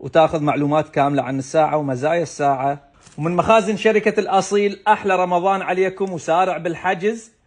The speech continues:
أو زيارة أحد فروعنا، سواء في زيونة شارع الربيعي مقابل كافيه الباتشينو، أو في حي الجامعة شارع الربيع مجاور مطعم بيت جدو.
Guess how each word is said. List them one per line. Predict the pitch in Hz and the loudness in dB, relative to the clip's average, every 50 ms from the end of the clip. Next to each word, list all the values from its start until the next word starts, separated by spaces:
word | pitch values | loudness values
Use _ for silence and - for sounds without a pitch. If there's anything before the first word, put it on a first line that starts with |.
| _ _ _ _ _ _ _ _ _ _ - | _ _ _ _ _ _ _ _ _ _ 0
أو | 180 196 208 220 208 - | 2 4 4 4 2 -2
زيارة | 175 139 160 180 185 190 190 185 185 - - | -6 -4 -2 0 2 2 2 0 -2 -4 -6
أحد | 175 156 185 170 | -6 -6 -6 -8
فروعنا، | - 170 160 180 202 190 196 202 190 | -6 -6 -4 -4 -4 -4 -6 -8 -8
سواء | 185 - 165 165 160 151 | -6 -2 -2 -2 -2 -2
في | 151 151 143 | -4 -8 -8
زيونة | 131 147 143 147 185 208 196 165 | -8 -6 -6 -6 -6 -6 -8 -8
شارع | 135 - 175 185 196 - 147 | -6 -4 -4 -4 -4 -4 -8
الربيعي | 190 185 190 185 185 185 190 190 180 185 190 190 202 202 - _ _ _ _ _ | -8 -6 -6 -6 -4 -4 -4 -4 -4 -2 -4 -4 -4 -8 -12 _ _ _ _ _
مقابل | 143 135 - 147 143 143 139 180 190 | -12 -8 -4 -2 -2 -2 -2 -4 -6
كافيه | 185 - 170 139 135 - 185 196 | -4 -4 -4 -4 -2 -2 -4 -4
الباتشينو، | 185 180 156 170 165 - - 196 196 190 190 190 190 190 190 - _ _ _ _ _ _ | -4 -4 -6 -8 -8 -8 -12 -10 -10 -8 -6 -6 -8 -8 -10 -16 _ _ _ _ _ _
أو | 185 208 220 226 220 | 2 4 4 2 0
في | 220 - 196 196 196 | -4 -6 -4 -4 -4
حي | 196 - 185 185 185 180 175 | -2 -2 -2 -2 -2 -2 -4
الجامعة | 160 147 131 143 185 185 180 175 175 180 175 147 165 175 175 175 | -4 -6 -6 -2 0 0 0 0 -2 -4 -6 -4 -4 -4 -4 -6
شارع | 170 - 165 160 180 202 196 175 170 | -6 -4 -2 0 0 0 0 -2 -4
الربيع | 185 180 185 180 165 180 185 180 - | -4 -2 -4 -4 -4 -4 -6 -6 -6
مجاور | 165 160 151 131 165 165 165 165 170 160 156 | -8 -10 -6 0 2 4 4 4 2 0 -2
مطعم | 147 151 147 - 123 131 147 147 151 143 | -4 -6 -8 -8 -6 -6 -6 -6 -6 -6
بيت | 151 160 151 | -6 -6 -6
جدو. | 139 147 147 120 120 127 | -6 -10 -12 -12 -14 -16